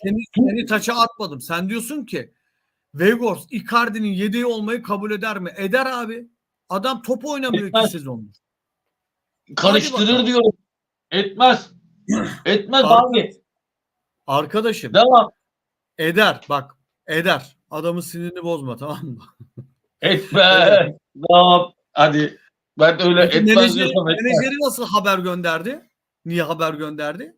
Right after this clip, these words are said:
Speaker 1: Kendi kendine mi haber gönderdi menajeri?
Speaker 2: Ya ben, abi bak menajeri, menajeri dedi ki, menajeri,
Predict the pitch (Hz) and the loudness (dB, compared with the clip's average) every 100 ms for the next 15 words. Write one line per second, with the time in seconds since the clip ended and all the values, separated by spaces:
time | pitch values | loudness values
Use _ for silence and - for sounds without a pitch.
0 | _ 185 240 262 277 240 196 156 147 131 | _ -6 -4 -4 -4 -4 -4 -4 -6 -8
1 | 120 123 117 110 110 107 104 98 104 98 | -10 -10 -12 -12 -14 -16 -16 -18 -20 _
2 | _ _ _ _ _ _ _ - 156 190 | _ _ _ _ _ _ _ 2 4 4
3 | 190 _ _ _ _ _ 135 175 214 - | 0 _ _ _ _ _ 0 2 2 -4
4 | - - - 180 240 220 190 - 233 285 | -20 -10 2 6 6 6 2 4 4 6
5 | 233 226 214 214 - 226 277 233 196 196 | 6 6 4 2 0 2 4 6 4 4
6 | 196 254 214 185 117 - - 220 240 180 | 4 2 0 0 0 -2 0 4 4 6
7 | 190 196 220 | 6 8 6